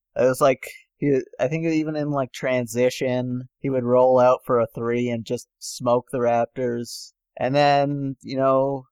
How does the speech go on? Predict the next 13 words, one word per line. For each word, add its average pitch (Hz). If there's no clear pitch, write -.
Frank 151
Kaminsky 127
got 117
buckets 113
as 117
well. 117
And 117
I, 117
I 123
think 170
he, 175
he 156
shot 123